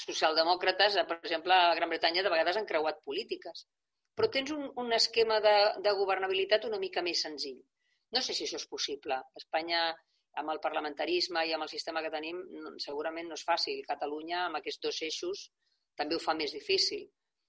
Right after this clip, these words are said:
Però, home, reconvertir o reconstruir el centre-dreta o a la dreta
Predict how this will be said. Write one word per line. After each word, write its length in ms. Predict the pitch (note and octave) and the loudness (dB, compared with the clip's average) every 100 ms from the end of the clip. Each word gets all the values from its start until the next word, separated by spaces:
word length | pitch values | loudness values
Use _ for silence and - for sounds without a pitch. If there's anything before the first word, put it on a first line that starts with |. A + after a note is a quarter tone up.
| _ _ - | _ _ -2
Però, 140 | F3 | 4
home, 100 | G3 - - | 4 4 -2
reconvertir 800 | - E3+ - E3+ E3+ D#3+ - G#3+ A3 G#3+ | -4 -4 -2 -2 0 0 0 0 6 6
o 80 | G#3 | 4
reconstruir 1000 | G3+ G3 - - G3 - - F#3+ G3+ F#3+ | 2 -2 -2 -2 0 0 -2 4 4 4
el 80 | F3+ | 2
centre-dreta 680 | F#3 F3+ F3 F#3 F#3 G3+ G#3+ - _ _ - | -2 -2 -2 0 2 2 2 -2 _ _ 2
o 60 | F#3 | 4
a 60 | F3 | 6
la 140 | F3+ | 6
dreta 400 | F3 F#3+ G3 G#3+ | 6 4 6 4